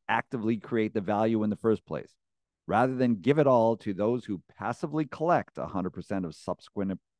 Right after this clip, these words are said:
appreciation. But on February seventeenth, leading N F T platform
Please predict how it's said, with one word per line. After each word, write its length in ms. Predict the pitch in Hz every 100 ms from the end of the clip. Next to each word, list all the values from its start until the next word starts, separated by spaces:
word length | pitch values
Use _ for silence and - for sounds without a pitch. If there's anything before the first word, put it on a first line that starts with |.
| _ -
appreciation. 680 | 82 - 85 82 80 - - _ _ _ _ _ _ _ _ _ _
But 140 | 151 156
on 160 | 151
February 340 | - 160 165 160
seventeenth, 560 | 160 147 147 151 123
leading 320 | 135 147 151
N 80 | 143
F 140 | 143 -
T 160 | 151
platform 500 | - 143 143 - 135